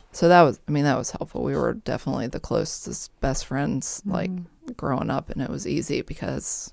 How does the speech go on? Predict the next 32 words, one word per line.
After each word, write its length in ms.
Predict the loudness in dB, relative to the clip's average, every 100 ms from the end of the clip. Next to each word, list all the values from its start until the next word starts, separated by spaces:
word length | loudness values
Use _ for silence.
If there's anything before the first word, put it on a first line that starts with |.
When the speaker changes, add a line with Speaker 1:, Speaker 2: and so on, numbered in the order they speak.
| -20 -20 -20 -20 -20 -20 -6 -4
Speaker 1:
we 120 | -2
could, 340 | 4 4 4 -2 -10 -20 -20 _ _ -6
you 160 | 0
know, 240 | 2 0 -2 -2
I 60 | 0
was 100 | 2
going 140 | 2
to 40 | 4
my 120 | 4
aunt's 260 | 2 2 4
house 400 | 4 2 -2 -6 -6
to 100 | -2
go 120 | 0
be 120 | 0 -2
with 140 | 0
my 100 | -2
best 280 | -2 -4 -4
friend. 300 | -4 -4 -6
So. 120 | -4
Speaker 2:
Mm-hmm. 360 | -2 -2 -4 -6 -8 -16 -20 -20 -20 -20 -20 -20 -20 -20 -10
You, 560 | -2 2 4 4 2 -2
so 160 | -6
you 60 | -4
went 140 | -4
to 100 | -6
public 360 | -6 -4 -4 -6
school, 480 | -12 -4 0 0 -2
right? 380 | -2 -4 -4 -6
The 80 | -4 -2
whole 80 | -2
Speaker 1:
Yes. 60 |
Speaker 2:
time? 280 | -2 -2 -4